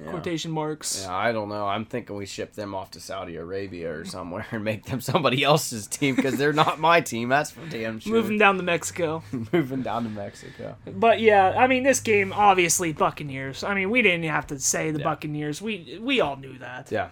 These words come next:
Speaker 1: it's gonna be the Buccaneers. It's gonna be a blowout. Um, Tom Brady's gonna have fun. <laughs>
Speaker 2: Yeah,
Speaker 1: He's
Speaker 2: he's gonna
Speaker 1: going
Speaker 2: have
Speaker 1: up
Speaker 2: fun.
Speaker 1: against, like, a practice squad. <laughs>
Speaker 2: Yeah, pretty much.
Speaker 1: Yeah,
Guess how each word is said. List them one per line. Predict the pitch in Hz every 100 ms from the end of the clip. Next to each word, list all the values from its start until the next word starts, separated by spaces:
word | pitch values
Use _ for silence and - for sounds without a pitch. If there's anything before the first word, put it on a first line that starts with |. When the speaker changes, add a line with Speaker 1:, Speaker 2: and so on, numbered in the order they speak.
| -
Speaker 1:
it's | 131 -
gonna | 123 101
be | 104
the | 95
Buccaneers. | 101 92 95 92 95
It's | 95
gonna | 160
be | 120
a | 113
blowout. | 110 113 117 123 127 - _ _ _ -
Um, | 104 104 104 92 - _ _ _ _ _ _ _ _ _ _ _ _ - -
Tom | - 185
Brady's | 160 185 151
gonna | 127
have | 120
fun. | - 131 113 -
<laughs> | _ _ _ -
Speaker 2:
Yeah, | 202 160 -
Speaker 1:
He's | 147
Speaker 2:
he's | 139
gonna | 165
Speaker 1:
going |
Speaker 2:
have | 160
Speaker 1:
up | 139
Speaker 2:
fun. |
Speaker 1:
against, | 139 135
like, | 131
a | 113
practice | 131 123 - 104
squad. | - 98 101 - -
<laughs> | 175 185 185 180 175 160
Speaker 2:
Yeah, | 185 214 202
pretty | - 208
much. | 190 185 175 -
Speaker 1:
Yeah, | 104